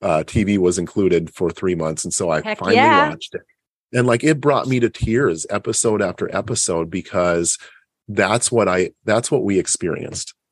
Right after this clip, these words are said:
Speaker 1: in our hospital and our organization. And I just wish everybody could experience that,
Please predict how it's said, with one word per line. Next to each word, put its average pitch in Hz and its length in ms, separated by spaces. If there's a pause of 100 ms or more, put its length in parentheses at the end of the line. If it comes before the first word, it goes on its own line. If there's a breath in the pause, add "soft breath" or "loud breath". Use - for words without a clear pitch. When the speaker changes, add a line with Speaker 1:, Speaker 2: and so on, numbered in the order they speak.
(180)
Speaker 1:
in 98 160
our 85 100
hospital 82 480
and 78 140
our 76 120
organization. 76 880
And 95 320 (300 soft breath)
I - 140
just 113 320
wish 107 320
everybody 90 480
could - 160
experience - 680
that, - 240